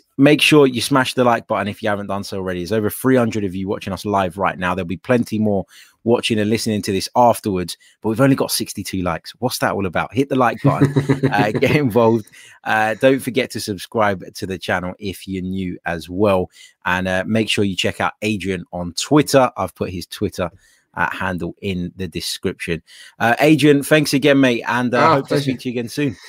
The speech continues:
Speaker 2: Oh, pleasure, mate. Yeah, I just wish we could,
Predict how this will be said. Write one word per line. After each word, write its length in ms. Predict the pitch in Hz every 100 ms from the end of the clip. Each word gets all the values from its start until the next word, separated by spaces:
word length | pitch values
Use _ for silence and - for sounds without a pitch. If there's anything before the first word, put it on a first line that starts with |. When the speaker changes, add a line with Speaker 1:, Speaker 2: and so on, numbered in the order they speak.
| - - -
Speaker 2:
Oh, 200 | 175 170
pleasure, 340 | 175 165 147
mate. 300 | 139 127 113
Yeah, 340 | 135 131 127 135
I 40 |
just 220 | 139 143
wish 220 | 165 143
we 120 | 151 139
could, 240 | 143 135